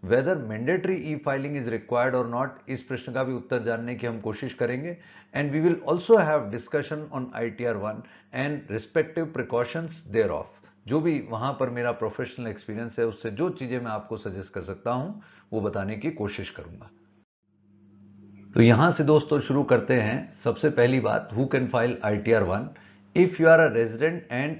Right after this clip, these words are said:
ordinarily resident in India, यानी अगर आप not ordinarily resident हैं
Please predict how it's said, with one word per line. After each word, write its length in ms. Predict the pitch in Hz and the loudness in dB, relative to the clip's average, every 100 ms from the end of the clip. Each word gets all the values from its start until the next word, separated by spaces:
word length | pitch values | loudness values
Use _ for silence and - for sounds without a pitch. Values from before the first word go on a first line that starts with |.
| 107 | -4
ordinarily 560 | 113 123 127 131 147 120 | -2 -2 -2 -2 -2 -2
resident 480 | 110 101 117 104 | -2 -2 -6 -6
in 280 | 143 131 104 | -8 -6 -8
India, 220 | 87 85 76 - | -6 -6 -8 -10
यानी 440 | 98 117 139 165 - - _ - | -4 -2 -2 -8 -12 -20 _ -6
अगर 180 | 127 156 | 2 6
आप 320 | 160 160 107 | 4 2 -4
not 160 | 131 160 | -2 -2
ordinarily 760 | - 107 117 135 151 156 165 | -4 -2 0 0 -2 0 2
resident 440 | 160 135 151 160 156 | 2 2 0 -4 -4
हैं 380 | 175 220 - | -6 -8 -14